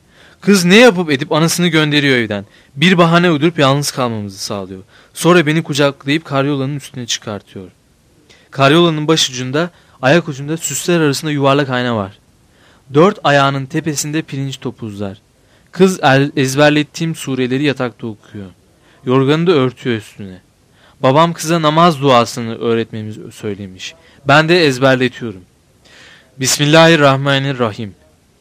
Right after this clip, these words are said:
Elhamdülillahi Rabbil Alemin. Vessalatu vesselamu ala Resulüne Muhammedin ve alihi ve sabbihi.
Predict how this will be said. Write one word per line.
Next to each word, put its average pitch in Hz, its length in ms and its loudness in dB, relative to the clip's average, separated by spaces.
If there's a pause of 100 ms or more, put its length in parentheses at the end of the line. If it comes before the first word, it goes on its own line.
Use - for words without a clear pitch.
(120)
Elhamdülillahi 135 720 2
Rabbil 127 360 0
Alemin. 120 440 -4 (440)
Vessalatu 147 680 0
vesselamu 143 680 -2
ala 131 480 0
Resulüne 127 540 -6
Muhammedin 139 680 -2
ve 135 120 2
alihi 123 680 0
ve 120 80 -8
sabbihi. 104 600 -6